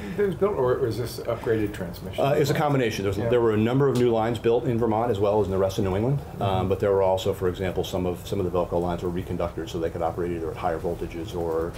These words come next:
Speaker 2: to, or there were, um, substations put in to relieve, uh, you know, other, other, other asset infrastructure put in to relieve, for example, relieve congestion and allow power to
Speaker 1: Mm-hmm.
Speaker 2: flow freely. Speaking of congestion, one thing I'm sure you've heard about Shiai, so we'll talk about that in a little bit.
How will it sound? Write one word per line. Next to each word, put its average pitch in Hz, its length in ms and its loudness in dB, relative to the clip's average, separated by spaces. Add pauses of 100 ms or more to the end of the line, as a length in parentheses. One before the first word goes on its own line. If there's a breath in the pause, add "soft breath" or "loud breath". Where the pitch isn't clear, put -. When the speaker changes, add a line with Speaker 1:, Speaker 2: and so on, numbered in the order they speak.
Speaker 2:
to, 87 160 -8 (160)
or 90 220 -4
there 87 120 -4
were, 80 180 -2
um, 80 520 -12
substations 104 580 -2
put 101 140 2
in 95 100 0
to 92 120 -4
relieve, 87 200 -2 (120)
uh, - 60 -6
you 110 100 -8
know, 92 80 -8
other, 104 240 0
other, 107 300 2 (120)
other 110 200 2
asset 110 520 -2
infrastructure 101 560 -2
put 98 180 -2
in 92 120 -2
to 92 80 -6
relieve, 90 260 -2
for 92 160 -6
example, 90 320 -4
relieve 92 300 -4
congestion 95 480 -2
and 90 100 -4
allow 85 280 2
power 92 440 -4
to 87 60 -4
Speaker 1:
Mm-hmm. - 40 -6
Speaker 2:
flow 87 140 0
freely. 110 400 -2 (380 loud breath)
Speaking 92 240 -4
of 87 100 -8
congestion, 90 400 -2
one 87 100 -4
thing 87 140 -6
I'm 85 120 -8
sure 92 140 -4
you've 90 120 -4
heard 90 100 -4
about 85 160 -4
Shiai, 110 480 2
so 98 280 0 (360 loud breath)
we'll - 100 -10
talk - 200 -2
about 87 120 -2
that 104 160 0
in 117 40 -6
a 104 60 -2
little 98 120 0
bit. 92 180 -2